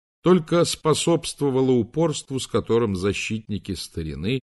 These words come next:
противились всякому просвещению, пишет Костомаров. Основная часть народа не желала переиначивать свою жизнь на европейский лад, и виноват в этом был сам реформатор. В итоге культурной революции, произведённой Петром,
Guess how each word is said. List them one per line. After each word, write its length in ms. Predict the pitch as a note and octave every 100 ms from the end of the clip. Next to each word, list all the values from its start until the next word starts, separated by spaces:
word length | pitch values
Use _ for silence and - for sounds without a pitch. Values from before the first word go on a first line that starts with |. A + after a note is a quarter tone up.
| _
противились 680 | A#2 C3 - D#3+ D3+ C#3 B2+
всякому 600 | - - G2 - F2+ F2
просвещению, 1000 | D#2 D#2 - D2+ - - - - - - _ _ _
пишет 300 | A2+ G2+ G2+
Костомаров. 680 | - - - E2 D#2+ - - _ _ _ _ _ _ _ _ _ _ -
Основная 440 | G#2+ A#2 C3+ F3
часть 320 | D#3 D3+ -
народа 460 | A#2+ A#2+ C3+ B2+ A2+ _ _
не 160 | A2 E3
желала 480 | C#3+ E3 E3+ C3 F2+
переиначивать 840 | - G2 F#2+ G2 A#2+ - F#2 E2
свою 360 | - G2 F#2 E2
жизнь 340 | F2 A2 F#2+
на 100 | F2+
европейский 720 | F#2+ F2+ F2+ E2 F2+ D#2+ - G2
лад, 280 | F#2 D#2+ - _ _
и 140 | - A2
виноват 420 | F#2+ D#2+ D#2+ F2
в 40 | C#3
этом 240 | D3+ D#3
был 140 | D3+ C#3
сам 260 | - F2
реформатор. 540 | F2 E2 D#2 D2 - - _ _ _ _ _ _ _ _ _ _ -
В 120 | -
итоге 300 | C3 G#3 F#3+
культурной 600 | F3 E3 C#3 F#3 E3 D3
революции, 640 | C3 B2+ C3+ F3 D#3 - F#2
произведённой 840 | D2+ G2+ F2+ F2+ F2 A#2+ A2+ G2
Петром, 680 | D#2 F2+ D#2+ A#2+ C3+ F2 G#1